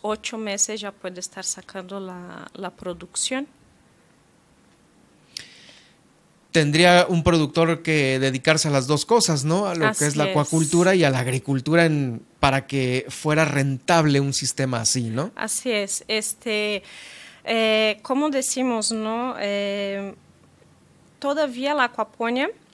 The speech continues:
Speaker 1: el, el principal, eh, recurso así que el productor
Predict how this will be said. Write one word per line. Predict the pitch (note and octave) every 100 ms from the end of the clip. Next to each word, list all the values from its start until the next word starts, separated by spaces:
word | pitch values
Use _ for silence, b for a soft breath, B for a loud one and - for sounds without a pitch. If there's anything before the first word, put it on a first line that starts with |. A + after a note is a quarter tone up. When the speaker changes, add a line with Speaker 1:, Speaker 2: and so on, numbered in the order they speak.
| _ _ _ _ _ _
Speaker 1:
el, | G#3+ A3 A3 -
el | A3
principal, | - A3+ - A3 _ B3 B3+ D4 D4+ C4+
eh, | - F#3+ F#3 F#3
recurso | F#3+ G3 - B3 C4 - F#3
así | F#3 -
que | G#3+ - F#3 F3+
el | F3+
productor | G3 F#3 F3+ - G#3 F#3+